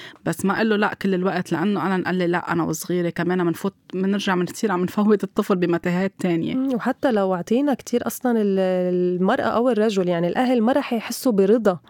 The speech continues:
Speaker 2: فيعني كمية العطاء كمان ما رح تفيد، فمنرجع لأنه الواحد يداري حاله، الواحد عن جد يصلح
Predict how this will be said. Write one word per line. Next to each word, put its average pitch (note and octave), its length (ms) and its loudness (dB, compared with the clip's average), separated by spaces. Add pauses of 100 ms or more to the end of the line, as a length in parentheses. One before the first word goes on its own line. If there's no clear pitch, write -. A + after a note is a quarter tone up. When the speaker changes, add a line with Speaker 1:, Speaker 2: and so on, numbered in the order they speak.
(300)
Speaker 2:
فيعني F#3 420 2
كمية A3 440 2
العطاء A3 440 0
كمان A3+ 320 2
ما A3+ 100 2
رح G3+ 200 -2
تفيد، F#3+ 360 -2
فمنرجع A#3 560 0
لأنه G#3+ 420 0
الواحد G#3 560 -2
يداري G3 400 2
حاله، G3 400 0
الواحد G3 380 0
عن F3+ 120 0
جد F3+ 300 0 (380)
يصلح G#3 640 0